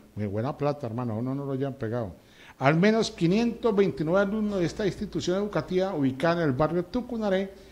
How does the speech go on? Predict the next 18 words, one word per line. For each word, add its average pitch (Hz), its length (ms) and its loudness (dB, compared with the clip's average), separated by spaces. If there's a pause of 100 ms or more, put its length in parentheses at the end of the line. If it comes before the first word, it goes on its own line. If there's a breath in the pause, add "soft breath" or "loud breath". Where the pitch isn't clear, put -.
(320 loud breath)
se 160 200 6
beneficiarán 165 680 2
de 196 100 4
la 180 180 6
ampliación, 139 800 2
eh, 143 100 2 (200)
eh, 123 500 4
adecuación 131 580 2
y - 20 0
dotación 180 520 0
del 175 160 -2
comedor 143 320 -2
infantil 170 520 -4 (400 loud breath)
y 131 80 0
una 160 180 4
zona 156 400 0
de 127 240 -2
hidratación. 113 720 0